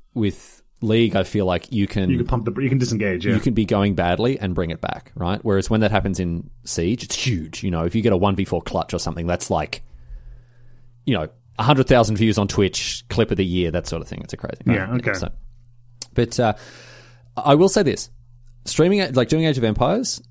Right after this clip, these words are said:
Speaker 1: that was something that I was like, "Come and watch. You're gonna have a good time,"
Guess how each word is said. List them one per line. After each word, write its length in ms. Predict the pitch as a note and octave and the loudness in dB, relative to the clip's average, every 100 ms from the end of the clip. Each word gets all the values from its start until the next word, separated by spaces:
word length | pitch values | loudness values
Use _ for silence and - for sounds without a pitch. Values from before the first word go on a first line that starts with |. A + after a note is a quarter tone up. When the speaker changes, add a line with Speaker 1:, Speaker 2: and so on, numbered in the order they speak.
| - | -2
Speaker 1:
that 120 | B2+ C3 | 0 2
was 100 | C3 | 0
something 220 | C#3+ B2+ | 0 2
that 80 | A2+ | 2
I 40 | |
was 120 | G2+ | 2
like, 200 | G2+ - - - | 0 -2 -12 -2
"Come 140 | - B2+ | 2 4
and 100 | G#2 | 2
watch. 180 | D#2+ G#2 | 0 0
You're 60 | |
gonna 100 | G2+ | 2
have 60 | F2+ | 2
a 40 | |
good 140 | F2 D#2+ | 0 -4
time," 280 | E2 - | -6 -8